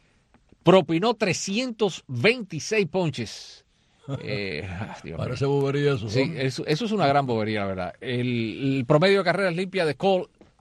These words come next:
Speaker 1: dos punto cincuenta. Y el, el otro bárbaro del ritmo aquí con, eh, Greg Sing-, eh, Sa-, Sa-, um, Zach Greinke, que tiene, que solo con, con los Astros, recuerden ustedes que fue, fue canjeado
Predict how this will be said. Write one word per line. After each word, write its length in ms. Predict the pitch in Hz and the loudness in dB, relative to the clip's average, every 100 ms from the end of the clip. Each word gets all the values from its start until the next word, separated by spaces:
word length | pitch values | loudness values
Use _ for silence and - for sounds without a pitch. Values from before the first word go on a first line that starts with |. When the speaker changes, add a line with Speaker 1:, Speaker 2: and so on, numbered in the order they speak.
| - | -2
Speaker 1:
dos 260 | 117 185 | 2 2
punto 380 | - 180 214 190 | 2 -4 -4 -6
cincuenta. 800 | - 139 123 120 117 95 - - - _ _ - - 135 151 117 117 | -8 -6 -6 -4 -4 -4 -10 -16 -20 _ _ -20 -16 -12 -12 -14 -10
Y 320 | 117 143 147 | 2 4 4
el, 260 | 147 139 139 - | 4 0 -2 0
el 140 | 147 | 6
otro 260 | 208 240 220 | 6 6 6
bárbaro 400 | 233 226 202 180 | 6 4 2 2
del 100 | 175 | 2
ritmo 360 | 196 226 170 | 2 0 -2
aquí 200 | 156 175 | -2 -4
con, 480 | 180 170 147 127 117 | -4 -2 -2 -4 -6
eh, 140 | 113 127 | -8 -2
Greg 240 | 139 180 | 0 0
Sing-, 260 | - 214 208 | 0 -2 -2
eh, 240 | 139 131 | 0 0
Sa-, 420 | 120 - - 131 123 | -2 -6 -2 -2 0
Sa-, 260 | 127 113 | -2 -2
um, 320 | 104 95 82 78 - - _ | -2 -6 -10 -14 -16 -18 _
Zach 240 | - 156 | 0 2
Greinke, 420 | 151 214 220 240 285 _ _ | 4 2 0 -6 -8 _ _
que 120 | 131 | -6
tiene, 880 | 120 151 160 156 143 135 123 117 98 _ _ _ _ - | 0 2 2 2 2 2 0 -2 -4 _ _ _ _ -4
que 200 | 135 117 | -4 -4
solo 360 | - 196 254 285 | 0 6 6 6
con, 220 | 233 190 | 0 -2
con 160 | 165 160 | -2 -2
los 160 | 143 | 0
Astros, 280 | 214 180 135 | -2 -2 -6
recuerden 300 | 127 165 180 | -4 -4 -4
ustedes 220 | 147 180 | -2 -2
que 100 | 156 | -2
fue, 280 | 156 151 147 | -2 -2 -2
fue 160 | - 143 | -4 -4
canjeado 500 | 135 123 160 123 | -2 2 4 2